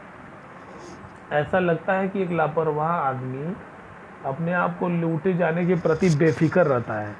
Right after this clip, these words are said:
क्योंकि उसे पता ही नहीं होता कि उसे लूटा जा रहा है और इस तरह से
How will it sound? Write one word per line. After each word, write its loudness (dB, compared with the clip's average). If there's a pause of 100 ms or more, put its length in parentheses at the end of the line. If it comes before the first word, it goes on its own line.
(600)
क्योंकि 6
उसे 6
पता 4
ही 8
नहीं 6
होता 6
कि 2
उसे 6
लूटा 6
जा 4
रहा -2
है -6 (540)
और 6
इस 4
तरह 6
से 4